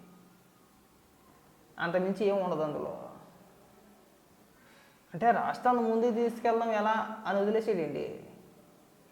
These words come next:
"నేను బటన్ నొక్కేస్తాను, మీ స్వామి మీరు రావండి" అని చెప్పేసి అని వాగేసాడు. అంటే ప్రజలు మరీ అంత పిచ్చోళ్ళు కాదు నువ్వు చెప్పే సొల్లు మాటలన్నీ వినటానికి.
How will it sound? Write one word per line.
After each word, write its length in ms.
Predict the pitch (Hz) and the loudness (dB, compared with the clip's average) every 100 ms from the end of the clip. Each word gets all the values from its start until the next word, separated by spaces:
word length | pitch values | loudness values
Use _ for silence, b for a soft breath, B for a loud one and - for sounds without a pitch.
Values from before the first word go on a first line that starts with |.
| - - | -20 -10
"నేను 200 | 185 202 | -2 2
బటన్ 280 | 180 175 226 | 4 2 2
నొక్కేస్తాను, 460 | 233 220 220 247 254 | -2 0 0 0 0
మీ 100 | 233 | 2
స్వామి 300 | 220 208 214 | 2 2 2
మీరు 120 | 202 | 0
రావండి" 280 | 202 190 196 | 2 2 0
అని 120 | 196 | -2
చెప్పేసి 240 | 185 180 | -4 -4
అని 100 | 226 | -2
వాగేసాడు. 640 | 226 160 175 - 143 - - - - - - - - - - - - - - - - | 0 0 -2 -4 -8 -10 -14 -18 -20 -20 -20 -20 -20 -20 -20 -20 -20 -20 -20 -20 -16
అంటే 60 | 262 | -14
ప్రజలు 360 | - 175 160 262 | -10 -8 -2 2
మరీ 220 | 254 269 | 2 2
అంత 180 | 262 233 | 0 -2
పిచ్చోళ్ళు 360 | 208 247 247 | -2 0 0
కాదు 300 | 214 214 214 202 165 - - - - - - - | 2 2 2 0 -2 -4 -10 -14 -20 -20 -18 -6
నువ్వు 140 | 175 | -4
చెప్పే 260 | 180 180 202 | -2 -2 -2
సొల్లు 260 | 202 190 | -2 -2
మాటలన్నీ 400 | 208 208 202 202 | 0 -2 -2 -2
వినటానికి. 720 | 180 180 190 190 180 143 73 | -2 -4 -4 -6 -6 -8 -10